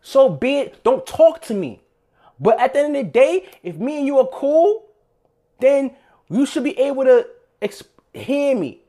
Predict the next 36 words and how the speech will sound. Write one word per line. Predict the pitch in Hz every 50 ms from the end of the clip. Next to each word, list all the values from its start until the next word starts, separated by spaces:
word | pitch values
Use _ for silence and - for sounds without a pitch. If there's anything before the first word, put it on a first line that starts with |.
| _ _
You | - 180 226
know | 262
what | 277
I'm | 277
saying? | - - 262 269 254 254 262 269 _ _ - - _ _ _ _ _ _ _ _ _ _ _ _ _ _ _ _ _ _ _ -
The | 170 170
fans | 170 - - 220 233 240 247 247 254 247 208 - - _ _ _ _ _ _ _ _ _ _ _ _ _ _ _ _ _ _ _ _ _ -
and | 143 151 147
the | 139
people | - - 208 220 214 226
in | 226 233
the | 226
culture | 226 - - 220 208 - - 190 185 - - _ _ _ _ _
you | - 151
know | 160
what | 151 160
I'm | 170
saying, | - - 175 165 165 160 160 151 135
that | 156 156 143 117 117 -
don't | - 175 190 - 135
have | - - 185 202 220 202 175
that | 175 170
type | - 175 -
of | 156 143
relationship | 131 123 143 208 233 - 202 - - 147 135
with | 147 131
these | 131 123
battlers, | 113 - 180 196 185 160 151 135 131 120 120 - _ _ - - - - -
I | - 147 - 180
understand | 185 170 - - - - 196 208 202 196 190 175
where | 160 170 156
the | 156
sensitivity | - - 175 - 151 - - 196 180 160 160 160
sometimes | 156 - - 165 156 - 196 165 156 - -
come | - - 185 175 165
from. | - _ - 135 101 -